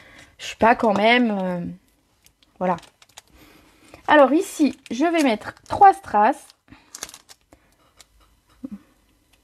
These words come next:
vais en mettre deux de ce côté. Regardez, en plus, ça, ça vient. Alors moi, j'ai choisi les opales rondes. Euh, ça vient ajouter une petite touche de brillant à mon aurore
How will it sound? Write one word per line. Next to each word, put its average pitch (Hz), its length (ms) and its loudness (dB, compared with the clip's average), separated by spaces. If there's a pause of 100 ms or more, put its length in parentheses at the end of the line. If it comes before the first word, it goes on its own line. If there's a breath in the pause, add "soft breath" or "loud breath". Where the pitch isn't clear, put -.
(1200 loud breath)
vais - 40 -6
en 202 100 -4
mettre 185 200 -8 (300)
deux 247 300 0
de 226 100 -4
ce - 80 -16
côté. 214 260 -4
Regardez, 254 260 4
en 392 80 0
plus, 370 140 -6
ça, 277 160 -2 (260)
ça 262 200 0
vient. 240 300 -2
Alors 233 180 6
moi, 320 100 2
j'ai 330 140 -2
choisi 285 340 0
les 269 240 0
opales 302 300 2
rondes. 262 420 0 (560 loud breath)
Euh, 214 240 2
ça 285 160 4
vient 285 460 0
ajouter 277 420 2
une 294 140 2
petite - 320 -8
touche 339 180 -4
de - 80 -4
brillant 320 500 0
à 277 80 4
mon 226 280 2
aurore 277 500 2